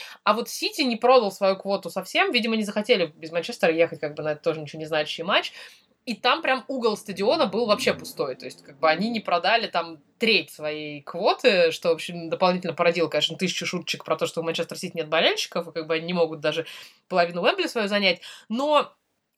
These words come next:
я думаю, что для тех, кто не был, вот для тех болельщиков, которые, как бы, не следили за Евро и не, не были на матчах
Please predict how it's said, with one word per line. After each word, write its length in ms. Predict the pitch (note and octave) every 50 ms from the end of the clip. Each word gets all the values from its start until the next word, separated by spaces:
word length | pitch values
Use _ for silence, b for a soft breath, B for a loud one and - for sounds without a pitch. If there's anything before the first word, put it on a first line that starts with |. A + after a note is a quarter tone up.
| _ _ - A#3
я 140 | A3+ B3
думаю, 200 | B3 D4+ C#4 B3+
что 120 | A#3+ - A3
для 140 | G#3 G#3+ G#3+
тех, 180 | - C4 C4
кто 520 | - - - G#3+ G#3+ G#3+ G#3+ G#3+ G#3 F#3+ -
не 400 | F#3+ G3 G#3+ G#3+ A3 A3+ A#3 A3+
был, 500 | G#3+ G3 G3 F#3+ F#3 F3+ F3 - G#2 E3
вот 120 | E3+ F#3 F3+
для 100 | G3+ G#3
тех 140 | - F#3+ F3+
болельщиков, 320 | G3 G#3 G#3+ G#3+ - -
которые, 260 | - F#3 F#3 F3+ E3+
как 120 | F3+ E3+ F3+
бы, 40 |
не 60 | F#3 F3+
следили 300 | - G3+ G3 G3+ G3 F3
за 100 | - F3+
Евро 340 | F#3+ F#3+ F#3 E3+ F3 -
и 140 | - - F#3+
не, 760 | F3+ F#3 F#3 F#3 F#3 F#3 F3+ F3+ F3 E3+ E3+ E3+ E3 E3 D#3+
не 200 | F3 G3+ A3 G#3+
были 160 | F3 F3 E3+ E3
на 100 | E3+ E3
матчах 300 | E3+ D#3 D3+ - -